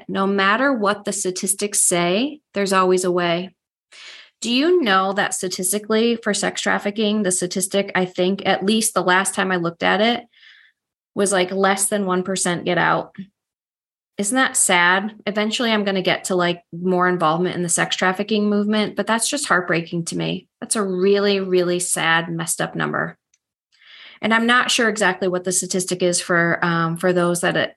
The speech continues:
happened in families, and that's what happened to me. But I'll do that research, and I'll get back to you on that one. I also have this other little thing that's popping up in front of me. It says, "Show up as the version I wanna be."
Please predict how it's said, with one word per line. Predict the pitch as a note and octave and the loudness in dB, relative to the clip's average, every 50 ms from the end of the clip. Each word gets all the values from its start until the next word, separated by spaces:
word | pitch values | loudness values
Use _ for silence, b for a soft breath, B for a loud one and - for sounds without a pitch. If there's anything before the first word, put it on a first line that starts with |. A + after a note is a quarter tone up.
| - - | -8 -6
happened | F3 F3 F3 E3+ F3 F3+ E3+ E3 E3+ - - - | -2 0 0 0 0 0 0 0 -2 -4 -6 -4
in | - F3+ F3 | -2 -2 -2
families, | E3+ - F3 E3 E3 E3 D#3+ D#3+ D3+ D#3 E3 - | -2 0 0 0 0 0 -2 -2 -4 -4 -4 -4
and | E3+ F3 | -4 -2
that's | E3+ D#3 - - | -4 -4 -4 -4
what | F3 E3+ | -4 -2
happened | E3+ E3 E3 - E3 E3 | -2 -4 -4 -4 -6 -6
to | - F3+ | -4 -4
me. | E3+ E3 E3 E3 F3 F3 _ _ _ _ _ _ _ B B B B B | -2 -2 -2 -4 -6 -8 _ _ _ _ _ _ _ B B B B B
But | - G#3 | -2 0
I'll | G3+ G3+ G3+ | 2 2 2
do | G#3+ A3 | 2 2
that | G3+ G3+ F#3 - | 2 2 2 2
research, | E3 F3+ F3+ F3 - F3+ E3+ E3 - - | 2 0 0 0 -2 -4 -4 -4 -4 -2
and | F3 E3 | -2 -2
I'll | E3+ | 0
get | E3+ F3 E3 | -2 -2 -4
back | E3 D#3 D#3+ E3 - | -2 -2 -4 -4 -4
to | - E3 | -6 -4
you | D3+ | -4
on | D3+ D#3 D3+ | -4 -2 -2
that | D3+ D3+ - | -2 -2 -2
one. | - D#3+ D#3+ D#3+ E3+ E3+ - _ _ _ _ _ _ _ _ _ _ _ _ _ _ _ _ _ _ _ _ - | -4 -4 -6 -6 -8 -10 -12 _ _ _ _ _ _ _ _ _ _ _ _ _ _ _ _ _ _ _ _ 0
I | G3+ G#3 | 2 2
also | A3 A3+ A3 - A3+ | 4 4 2 2 2
have | G#3 G#3+ G3+ | 2 2 2
this | F#3+ F#3+ F#3 G3 | 2 0 2 2
other | F#3 F#3 G3 G3+ | 2 2 4 2
little | G#3+ G#3+ A3 A3 | 2 2 0 0
thing | A3 A#3 A3+ A3+ | -2 -4 -4 -4
that's | G#3+ - G#3 | -4 -6 -4
popping | - - A3 G#3+ - A3+ A3+ | -2 0 0 0 0 0 -2
up | A3 A3+ | -2 -2
in | A3+ A3 | -4 -6
front | - A#3 A3+ A3+ | -4 -4 -4 -4
of | A#3 | -4
me. | A3+ G#3+ | -4 -4
It | - | -4
says, | - - G3 F#3+ | -4 -4 -2 -2
"Show | - - - A3 | -2 0 2 2
up | A3+ A#3 A3+ A#3 | 2 2 2 2
as | A3 G#3+ G#3+ | 0 0 0
the | G3 F3+ | -4 -2
version | F#3 F3+ F#3 F#3 F#3+ F#3+ F#3 | 0 0 0 0 0 -2 -2
I | F3+ E3 | -2 -2
wanna | E3+ E3+ E3+ E3+ F3+ F3 | -2 -2 -2 -2 -2 -2
be." | E3 E3+ E3 E3 E3+ E3 | -4 -6 -6 -6 -6 -8